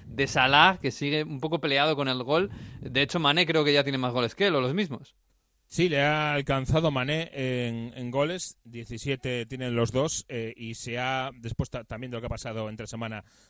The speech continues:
Speaker 2: en la Champions, por supuesto, con la, la actuación de Mané, se ha, mm,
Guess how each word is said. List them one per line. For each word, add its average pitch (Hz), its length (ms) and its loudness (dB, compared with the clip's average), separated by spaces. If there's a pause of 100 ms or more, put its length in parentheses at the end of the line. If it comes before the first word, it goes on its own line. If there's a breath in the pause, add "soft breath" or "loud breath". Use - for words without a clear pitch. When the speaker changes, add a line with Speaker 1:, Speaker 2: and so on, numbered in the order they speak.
(140 soft breath)
Speaker 2:
en 107 120 -10
la 98 120 -10
Champions, 113 320 -6
por 107 160 -4
supuesto, 113 400 -4
con 104 140 -8
la, 101 360 -10
la 104 120 -10
actuación 107 340 -8
de 107 80 -6
Mané, 107 340 -8 (640 soft breath)
se 107 240 -8
ha, 127 340 -2
mm, 123 380 -10